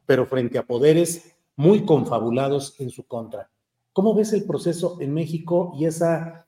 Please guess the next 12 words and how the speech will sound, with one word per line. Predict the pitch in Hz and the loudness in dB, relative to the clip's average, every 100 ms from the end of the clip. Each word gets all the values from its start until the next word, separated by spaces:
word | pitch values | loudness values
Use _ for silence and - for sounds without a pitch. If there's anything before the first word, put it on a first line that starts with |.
| - | -6
especie | 139 - 160 160 147 | -6 -2 0 2 2
de | 135 | 2
confianza | 135 127 - 156 160 160 165 160 160 - _ | 0 -4 0 2 4 4 2 -2 -6 -16 _
histórica | - 123 - 143 160 160 160 131 | -8 -8 -2 2 2 2 2 2
o | 123 | 2
moral | 123 127 143 147 | 0 0 0 -2
que | - | -6
se | - 117 | -8 -8
tiene | 139 143 | -6 -6
en | |
la | 127 | -6
izquierda | 113 160 165 170 175 180 | -8 -2 0 0 -2 -6